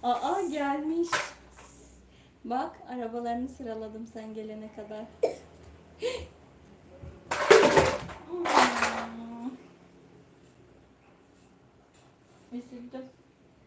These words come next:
Üzülüyorum ama sen öyle yapınca, biliyor musun? Bak, bak, bak, bak. Gevezeliğe bak, bak. Bak şimdi. Ama neden öyle yapıyorsun?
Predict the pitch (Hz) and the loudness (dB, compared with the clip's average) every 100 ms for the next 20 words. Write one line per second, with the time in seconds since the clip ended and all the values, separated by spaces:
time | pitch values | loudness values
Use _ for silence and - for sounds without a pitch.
0 | - - - - - - - - - - | -20 -20 -20 -20 -20 -20 -20 -20 -20 -20
1 | - - - - 254 262 262 302 302 247 | -20 -20 -20 -10 -10 -6 -8 -6 -6 -6
2 | 226 240 247 214 214 - 107 113 - 226 | -6 -10 -12 -12 -12 -12 -14 -14 -14 -14
3 | - - 127 392 427 339 - 294 277 - | -14 -12 -10 -10 -10 -10 -8 -2 4 4
4 | - - - - - - - - - - | 2 -6 -6 -8 -12 -16 -14 -8 -4 -4
5 | - - - - - - - 240 208 - | -6 -10 -14 -16 -16 -16 -12 -8 -6 -8
6 | - - - - - - 277 269 202 - | -10 -12 -10 -8 -8 -4 -2 -2 -2 -4
7 | 262 269 247 262 254 247 - - - - | -2 -2 0 2 6 6 6 -2 -10 -14
8 | - - - - - - - - - - | -14 -14 -12 -10 0 0 2 0 0 0
9 | - - - - - - - - - - | -4 -6 -4 -4 -4 -4 -6 -2 2 2
10 | - - - - - - - - - - | 2 2 2 2 -2 -14 -16 -18 -18 -18
11 | - - - - - - - 269 285 320 | -16 -16 -16 -16 -18 -18 -6 0 0 2
12 | 320 349 415 415 359 349 320 302 302 294 | 2 2 0 0 0 0 -2 -4 -4 -6
13 | - 294 294 302 330 466 | -6 -6 -2 0 -2 -4